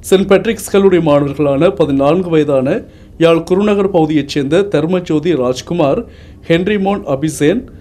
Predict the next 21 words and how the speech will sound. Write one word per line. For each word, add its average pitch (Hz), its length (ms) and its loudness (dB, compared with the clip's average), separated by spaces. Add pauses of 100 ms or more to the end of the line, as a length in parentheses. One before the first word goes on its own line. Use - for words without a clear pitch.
(280)
விஸ்ப்டியோன் 196 560 -2
ஆகியோரே 143 580 -2
இவ்வாறு 147 380 -2
மீட்கப்பட்டவர்களாவர். 147 1040 -4 (960)
கடந்த 190 280 4
திங்கட்கிழமை 208 640 0
விளையாடச் 185 420 4
செல்வதாக 180 480 0
கூறி 160 300 -2
வீட்டிலிருந்து 160 600 -2
வெளியே 131 300 -2
சென்று 170 500 -2 (300)
விளையாட்டின் 208 480 2
நிமித்தம் 180 500 0
புகையிரதம் 180 540 0
மற்றும் 170 320 -2
பஸ்ஸில் 165 380 -2
பயணிக்க 170 480 0
வேண்டும் 151 300 -2
என்ற 135 240 -2
ஆசையில் 170 540 -2